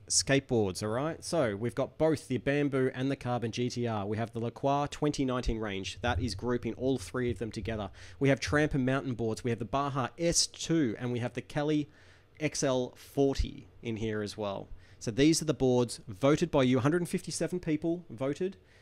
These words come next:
And what we're doing here, just as a bit of fun, is an interactive poll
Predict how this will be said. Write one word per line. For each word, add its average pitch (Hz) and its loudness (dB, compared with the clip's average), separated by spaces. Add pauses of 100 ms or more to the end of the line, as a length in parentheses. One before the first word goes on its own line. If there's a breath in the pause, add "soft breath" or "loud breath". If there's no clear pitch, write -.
(220 soft breath)
And 120 -2
what 143 0
we're 151 0
doing 143 2
here, 139 4
just 147 0
as 143 2
a 143 -2
bit 151 4
of 143 2
fun, 135 2
is 131 -2
an 127 0
interactive 139 0
poll 151 2